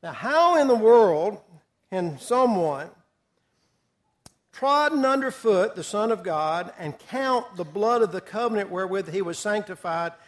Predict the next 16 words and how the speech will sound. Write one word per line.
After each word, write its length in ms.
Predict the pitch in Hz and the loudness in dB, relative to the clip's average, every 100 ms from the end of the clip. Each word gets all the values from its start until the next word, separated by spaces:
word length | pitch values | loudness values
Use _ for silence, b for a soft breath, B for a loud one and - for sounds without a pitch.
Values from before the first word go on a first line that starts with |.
| b b b | b b b
and 140 | 156 147 | -10 -6
hun-, 300 | 185 190 220 | -4 -4 -6
an 180 | 170 170 | -8 -6
undone, 560 | 185 196 190 208 214 - - | -6 -4 0 0 -2 -4 -12
an, 260 | 165 151 - | -10 -10 -12
an 140 | 151 | -10
unholy 480 | 160 196 185 220 220 | -6 -6 -2 0 -2
thing 400 | 202 202 190 185 185 b b b | -2 -4 -4 -4 -8 b b b
and 200 | 175 165 | -10 -6
done 260 | 165 196 202 | -2 0 0
despite 880 | 170 - - - - 226 196 151 143 _ _ _ _ _ _ _ _ | -4 -6 -10 -12 -6 -4 -2 -6 -12 _ _ _ _ _ _ _ _
to 80 | 156 | -14
the 60 | 147 | -14
Spirit 320 | - 190 160 | -8 -6 -6
of 100 | 143 | -6
grace? 500 | 156 151 - - | -6 -6 -10 -20